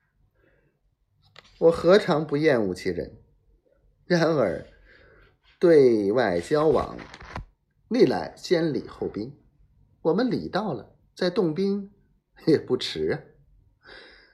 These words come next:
何况眼下还没弄清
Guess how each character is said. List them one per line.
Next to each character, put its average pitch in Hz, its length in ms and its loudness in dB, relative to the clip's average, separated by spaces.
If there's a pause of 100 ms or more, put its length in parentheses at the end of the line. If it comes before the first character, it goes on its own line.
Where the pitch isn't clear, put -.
何 208 240 2
况 151 640 2
眼 160 280 0
下 123 400 -2
还 - 380 -6
没 147 300 2
弄 196 240 0
清 160 260 -4